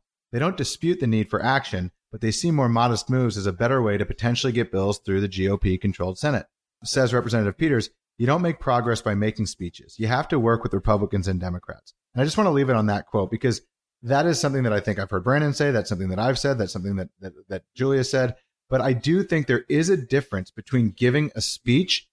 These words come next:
and trying to deliver. There's nothing wrong with speeches as long as they're followed with action.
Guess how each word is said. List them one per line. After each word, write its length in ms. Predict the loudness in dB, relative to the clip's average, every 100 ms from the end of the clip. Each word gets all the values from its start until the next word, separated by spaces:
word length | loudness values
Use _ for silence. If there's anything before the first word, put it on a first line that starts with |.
| _
and 160 | -2 -2
trying 400 | 0 2 2 2
to 120 | 0
deliver. 420 | 0 2 2 0 -2
There's 160 | 0
nothing 400 | 2 0 0 0
wrong 200 | 2 2
with 100 | 0
speeches 460 | -2 -4 0 0 0
as 160 | 0
long 160 | 2 2
as 80 | 2
they're 100 | 0
followed 400 | 0 2 4 2
with 120 | -2 -2
action. 420 | -2 -4 -16